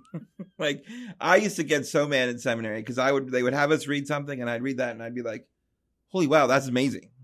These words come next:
Why have I never read that before?" <laughs> And so, like, not that I'm gonna encourage you to go out and read papal documents, like, but a good source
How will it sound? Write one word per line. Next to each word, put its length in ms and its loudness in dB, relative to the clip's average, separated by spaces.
Why 200 6
have 140 6
I 80 8
never 240 2
read 180 4
that 140 -2
before?" 140 -20
<laughs> 880 -20
And 200 2
so, 180 4
like, 500 4
not 280 6
that 80 6
I'm 140 6
gonna 220 2
encourage 380 0
you 80 -6
to 60 -2
go 140 0
out 140 4
and 80 -4
read 160 -2
papal 280 -4
documents, 640 -6
like, 280 -4
but 440 6
a 120 2
good 400 2
source 720 0